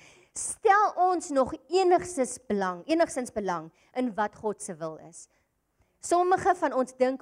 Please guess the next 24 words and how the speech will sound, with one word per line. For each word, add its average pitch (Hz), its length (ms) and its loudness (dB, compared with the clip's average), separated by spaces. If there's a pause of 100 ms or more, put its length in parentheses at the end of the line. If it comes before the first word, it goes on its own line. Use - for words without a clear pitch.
ons 262 220 -8 (160)
weet 247 320 0
wat 180 160 -8
sy 170 220 -10
wil 165 200 -6
is, 330 240 -2
so 240 140 -8
ek 226 100 -12
kan 220 140 -4
net 226 160 -10
aangaan, 202 400 -16
ek 175 160 -8 (100)
weet. 147 280 -14 (920)
En 220 120 -4 (120)
ander 392 240 0
van 277 220 -4
ons 214 140 -8 (340)
stel - 420 -2
dalk 254 300 0
nie 269 100 -4
meer 247 160 0
belang 202 360 -4
nie. 147 120 -16 (380)
Jy 254 160 2